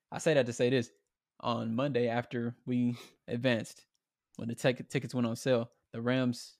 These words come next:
whoever's in charge of the tickets, they made a rule that you have to be within the, the L A area code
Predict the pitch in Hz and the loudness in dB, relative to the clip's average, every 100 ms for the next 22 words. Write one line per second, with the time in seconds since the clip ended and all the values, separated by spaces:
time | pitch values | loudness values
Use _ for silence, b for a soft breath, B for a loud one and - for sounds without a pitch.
0 | - 117 131 135 131 123 143 131 127 113 | -4 2 2 2 -2 0 2 2 -2 -6
1 | - 143 139 - - _ _ _ _ _ | -4 -4 -6 -10 -20 _ _ _ _ _
2 | _ _ _ - 123 120 123 117 - _ | _ _ _ -6 -2 4 4 2 -2 _
3 | 113 117 117 151 127 117 - _ 147 120 | -12 -6 2 4 4 2 -6 _ -8 -4
4 | - 135 127 120 127 123 117 - 120 120 | 0 0 0 -2 2 2 0 -4 -4 0
5 | 117 110 - - 117 110 107 123 123 120 | 0 -2 -6 -10 -6 -4 -2 -2 0 2
6 | 117 120 _ - 127 131 131 - 151 151 | 0 -4 _ -2 2 2 0 0 0 0